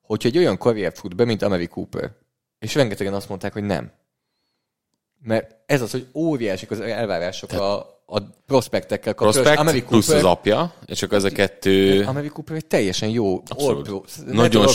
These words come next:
Speaker 2: sok,
Speaker 1: nem volt, de Pro Bowl biztos
Speaker 2: nagyon
Speaker 1: volt.
Speaker 2: sokáig top tíz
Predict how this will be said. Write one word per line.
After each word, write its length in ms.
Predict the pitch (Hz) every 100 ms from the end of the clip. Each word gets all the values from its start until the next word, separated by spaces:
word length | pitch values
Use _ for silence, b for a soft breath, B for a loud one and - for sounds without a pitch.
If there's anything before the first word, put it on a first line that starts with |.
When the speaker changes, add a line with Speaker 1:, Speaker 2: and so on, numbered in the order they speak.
| 107
Speaker 2:
sok, 80 | 107
Speaker 1:
nem 140 | 123
volt, 140 | 143 123
de 60 |
Pro 160 | 135 123
Bowl 140 | 113
biztos 200 | 110 95
Speaker 2:
nagyon 180 | 101 92
Speaker 1:
volt. 120 | 82
Speaker 2:
sokáig 420 | 90 - 80 76 -
top 200 | 76 -
tíz 300 | 69 65